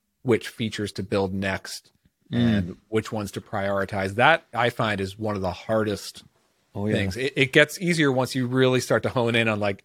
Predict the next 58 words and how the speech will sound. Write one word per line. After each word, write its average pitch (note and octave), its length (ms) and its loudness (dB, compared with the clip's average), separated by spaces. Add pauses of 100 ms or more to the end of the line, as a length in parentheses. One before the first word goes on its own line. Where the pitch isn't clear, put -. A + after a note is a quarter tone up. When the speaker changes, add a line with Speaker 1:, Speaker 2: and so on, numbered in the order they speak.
(120)
Speaker 1:
"All A#2 80 -2
right, G2+ 100 -6
these A2+ 240 2
are A2 80 6
our A2 180 2
best G#2 280 -2
customers. B2+ 520 2
What A2 280 2
do A#2+ 100 -4
our G#2 160 0
best G2+ 280 -2
customers F#2+ 440 -6
want?" F#2+ 420 -4 (380)
Speaker 2:
Sure. G#2 460 0 (420)
Speaker 1:
Yeah. B2 160 4
How A#2+ 160 4
do C#3+ 80 2
you, C#3 280 -2
how A#2+ 120 0
do C3+ 80 0
you D3 60 -2
guys C3 240 4
think C#3 160 -4
about A#2 180 0
that? G2+ 160 2
Again, A#2 220 0
like, A2 160 2
since A2+ 240 -6
you've, G2+ 180 -4 (160)
Speaker 2:
Yeah. C#3+ 160 4
Speaker 1:
you've A2 140 0
shifted D#3 420 2
focus C3+ 760 2 (140)
into, A2+ 320 -6
you B2+ 160 -10
know, G2+ 120 -4
toward G#2+ 280 -4
this, G2 200 -6
this, - 220 -10
like, F#2 200 -6
platform A#2 440 0
for F#2+ 120 -12
SaaS A2+ 320 -2
companies, G2 440 -10
like, F#2 220 -4 (480)
and A2+ 220 -4
still D3 260 4
that's A#2+ 260 2
a A#2 80 0
huge, G2+ 640 -2 (280)
<laughs> - 260 -8
like, A2 160 -2
a A2+ 40 -4
huge A#2+ 320 4
Speaker 2:
Mm-hmm. G#2+ 60 6
Speaker 1:
landscape A2 520 -2
of, G2 160 -4
like, F#2 220 -6